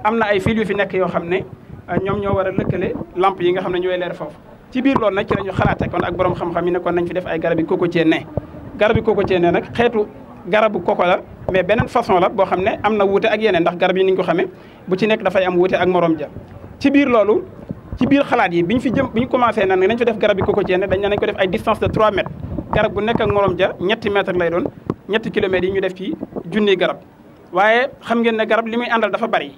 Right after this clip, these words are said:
Ci saa si rek ay xalaat dafa daal di tàmbalee jib ci ne kon nañu waajal nag unité de transformation bis bu yàlla dogalee garab yi koo koy commencé meññi.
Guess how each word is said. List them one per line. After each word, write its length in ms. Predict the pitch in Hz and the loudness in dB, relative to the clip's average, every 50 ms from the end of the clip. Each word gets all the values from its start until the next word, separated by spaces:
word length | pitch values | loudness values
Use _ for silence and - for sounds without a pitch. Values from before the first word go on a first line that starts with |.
| - - | -18 -8
Ci 120 | - - | -8 -2
saa 180 | - 269 254 240 | 2 2 2 2
si 100 | - 185 | 2 0
rek 160 | 180 - - - - - - - - - - - | -2 -2 -4 -8 -20 -20 -20 -20 -20 -14 -2 0
ay 100 | 190 214 | 0 0
xalaat 240 | 214 226 220 214 | 2 0 0 0
dafa 160 | 202 208 220 208 | 0 0 0 2
daal 120 | 208 202 | 0 0
di 60 | 196 190 | 0 0
tàmbalee 380 | 190 233 226 233 220 220 220 208 - | 0 0 0 0 2 2 2 2 0
jib 140 | 208 220 214 | -2 -6 -6
ci 100 | - 214 | -2 -2
ne 100 | 196 190 | 0 0
kon 280 | - - 175 185 262 330 - - - - - - - | 0 2 0 0 0 -2 -4 -8 -14 -6 -6 -6 -4
nañu 280 | 180 190 214 226 226 220 | 0 0 0 0 2 2
waajal 360 | 214 214 208 196 185 185 180 | 2 2 2 2 0 0 0
nag 160 | 175 185 - - - - - - - - - - - - | 2 0 0 -2 -6 -6 -6 -10 -10 -10 -16 -14 -8 -2
unité 380 | 240 247 247 208 226 208 180 - - | 0 0 0 2 0 0 -2 -2 -6
de 120 | 175 196 | -6 -6
transformation 840 | 196 196 214 214 214 214 226 214 190 196 196 190 - - 190 190 190 | -4 0 0 0 0 0 -2 -2 0 0 -2 -2 -2 -2 -2 -2 -2
bis 180 | 190 196 202 208 | -4 -6 -10 -8
bu 80 | 196 202 | -4 0
yàlla 200 | 214 208 214 208 | 0 0 0 0
dogalee 320 | 196 202 190 196 190 185 | -2 -2 -2 0 0 0
garab 220 | 180 190 185 185 180 | 0 0 0 0 -2
yi 60 | 175 | -2
koo 140 | 170 185 175 | -2 -2 -2
koy 140 | 180 175 175 | -2 -4 -4
commencé 380 | - - 175 170 156 - 165 | -2 -2 -2 0 0 -2 -2
meññi. 360 | 165 165 170 160 151 143 131 | -2 0 0 0 -2 -4 -6